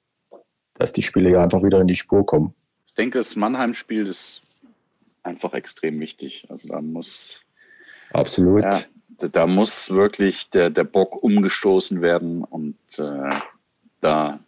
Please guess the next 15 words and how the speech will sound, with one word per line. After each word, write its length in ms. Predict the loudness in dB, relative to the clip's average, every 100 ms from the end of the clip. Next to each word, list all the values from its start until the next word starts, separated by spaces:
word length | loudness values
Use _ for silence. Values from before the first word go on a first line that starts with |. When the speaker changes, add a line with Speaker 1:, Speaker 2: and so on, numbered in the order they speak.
| _ -18
Speaker 2:
müssen 580 | -12 -6 -4 -4 -4
Punkte 340 | -6 -8 -6 -8
her, 240 | -6 -8 _ -20
auf 180 | -18 -8
jeden 220 | -4 -4
Fall. 400 | -2 0 0 0 -8 _ -12
Ähm, 240 | -10 -10
sonst, 680 | -12 -10 -10 -8 -10 -10 -8
äh, 220 | -6 -6 -10 _ _ _ -20 _ _ _
wird 180 | -4 -2
das 140 | -4
alles 280 | -2 -2 -4
ziemlich 280 | -4 -4 -4
schwierig 360 | -4 -2 -2
werden. 220 | -2 -2